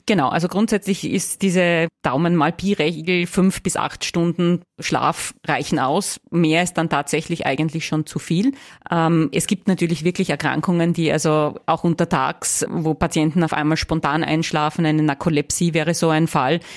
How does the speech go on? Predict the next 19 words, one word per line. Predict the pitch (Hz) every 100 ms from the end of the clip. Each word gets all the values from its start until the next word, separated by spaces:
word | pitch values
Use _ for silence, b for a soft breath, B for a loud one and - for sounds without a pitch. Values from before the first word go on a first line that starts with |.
| B
Das | -
gehört | - 143
natürlich | 160 151 143 143
auch |
unbedingt | 156 160 170 165 -
zum | 180 -
Arzt. | 147 185 - - B B B B -
Aber | 170 165
ich | -
glaube | 147 -
auch, | 127 160
dass | - 175
der | 170
Kreislauf | - 135 147 165 156 - - -
darunter | - - 156 151 147
leidet, | 160 135 135 147 -
wenn | 147
man | 147 156
zu | - 185 180 175